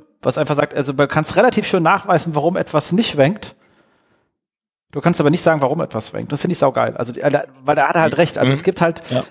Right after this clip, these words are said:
Speaker 1: in den Top
Speaker 2: Ja.
Speaker 1: hundert, hundert, die es eigentlich verdienen würden, auf eins zu stehen und du kannst es nicht mehr gu-, genau determinieren, warum das so ist.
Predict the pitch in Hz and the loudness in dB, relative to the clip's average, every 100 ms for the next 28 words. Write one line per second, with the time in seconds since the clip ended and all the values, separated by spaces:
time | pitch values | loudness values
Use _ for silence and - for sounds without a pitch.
0 | - 165 175 175 - - 202 - 220 226 | 0 2 2 0 2 2 2 2 2 4
1 | 185 170 - 185 - 180 185 220 170 180 | 4 2 2 2 2 0 -2 -2 0 0
2 | 156 87 185 190 180 160 151 147 - 180 | 0 2 0 0 -2 -2 -2 -2 -2 -2
3 | - 151 175 196 196 156 139 - - 143 | -4 -2 0 0 2 0 0 -6 0 2
4 | 131 127 139 139 131 127 127 120 117 117 | 4 2 0 0 2 0 0 -2 -2 -4
5 | 123 - 165 | -4 -6 -8